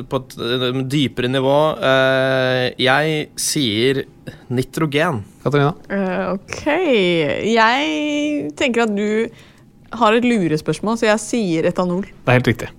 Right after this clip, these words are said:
Speaker 2: Det er altså alkohol, ikke nitrogen. Kan du bruke for eksempel vodka til å vaske hendene i stedet for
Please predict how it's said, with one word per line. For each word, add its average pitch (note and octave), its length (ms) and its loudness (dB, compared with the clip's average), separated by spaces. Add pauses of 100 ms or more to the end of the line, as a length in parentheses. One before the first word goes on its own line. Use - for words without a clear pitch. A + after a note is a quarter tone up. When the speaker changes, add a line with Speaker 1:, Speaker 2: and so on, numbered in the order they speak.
(120)
Speaker 2:
Det - 80 0
er A2+ 120 4
altså A2+ 180 2
alkohol, A#2+ 520 2 (840)
ikke C3 180 0
nitrogen. G#2+ 380 0 (160)
Kan D#3+ 240 4
du E3+ 100 4
bruke E3 400 4
for D#3 80 4
eksempel C#3+ 460 4
vodka B2 420 4
til D#3 140 6
å D3 60 6
vaske C#3+ 180 0
hendene C3 320 0
i C3+ 80 -4
stedet A#2 260 2
for C3 220 2